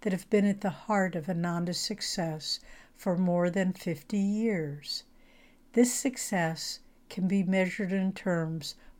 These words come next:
both of the upliftment it has brought to the world as a whole and of the true happiness of those individuals who live by these basic principles.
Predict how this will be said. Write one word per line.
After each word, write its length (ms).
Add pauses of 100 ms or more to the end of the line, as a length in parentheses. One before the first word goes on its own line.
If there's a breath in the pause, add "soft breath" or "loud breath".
(100)
both 520 (360 soft breath)
of 200
the 160
upliftment 880
it 100
has 160
brought 420
to 140
the 140
world 340
as 220
a 80
whole 500 (540 loud breath)
and 120
of 180
the 100
true 440
happiness 760
of 140
those 380
individuals 920 (340 loud breath)
who 160
live 480
by 180
these 280
basic 460
principles. 840